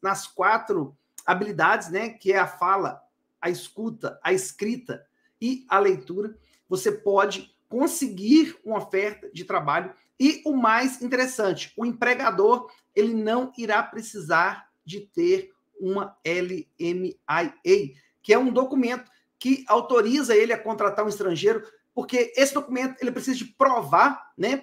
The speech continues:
pro Ministério do Trabalho que ele não conseguiu contratar uma pessoa que seja residente permanente, ou que seja um cidadão, ou que tenha um visto de trabalho feito pelo college, alguma coisa assim. Então, isso aí facilita demais agora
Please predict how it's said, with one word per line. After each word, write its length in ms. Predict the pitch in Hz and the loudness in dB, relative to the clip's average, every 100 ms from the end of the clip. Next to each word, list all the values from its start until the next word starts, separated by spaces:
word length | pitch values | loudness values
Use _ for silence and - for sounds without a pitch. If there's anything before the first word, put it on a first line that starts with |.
| _ | _
pro 180 | 214 220 | -4 0
Ministério 540 | 226 - - 214 196 | 0 0 2 2 0
do 80 | 180 | -2
Trabalho 480 | 247 247 185 254 - _ | -4 -2 -2 -2 -6 _
que 80 | 277 | 0
ele 80 | 277 | 2
não 200 | 277 277 | 2 2
conseguiu 840 | 330 320 320 240 202 320 381 381 - | -2 -2 -4 -4 4 8 8 6 -4
contratar 560 | 240 240 208 196 190 | -4 0 0 0 -2
uma 120 | 226 | -2
pessoa 520 | 220 196 - 214 202 - | -2 -4 -2 -2 -2 -4
que 80 | |
seja 280 | - 208 202 | 2 4 4
residente 380 | 185 165 180 170 | 2 0 0 -4
permanente, 760 | 170 160 143 196 240 233 - _ _ | -6 -4 -4 -2 -4 -8 -12 _ _
ou 220 | 214 233 | -2 0
que 100 | 226 | -4
seja 400 | - 214 208 196 196 | 0 4 4 2 -2
um 80 | 180 | -6
cidadão, 480 | 175 160 147 240 226 | -2 0 2 2 4
ou 160 | 220 208 | 2 0
que 80 | |
tenha 260 | - 196 202 | -2 0 2
um 100 | 185 | -2
visto 200 | 165 190 | -4 -6
de 80 | - | -4
trabalho 520 | 170 151 165 170 127 - _ | -2 2 2 2 -2 -12 _
feito 320 | - 175 165 | -2 -2 0
pelo 160 | 175 147 | -4 -6
college, 480 | - 165 175 165 156 | -4 -2 0 -2 -4
alguma 220 | 156 147 | -6 -8
coisa 260 | - 151 139 | -6 -6 -6
assim. 300 | - 262 - _ _ - | -4 -4 -6 _ _ 0
Então, 200 | 269 277 | 0 0
isso 180 | 294 269 | -2 -2
aí 100 | 269 | -4
facilita 680 | 269 262 262 247 262 285 - | -4 -4 -2 -2 -2 -4 -6
demais 540 | 175 254 214 220 247 | -6 0 2 2 0
agora 420 | 208 190 220 214 | 0 2 2 0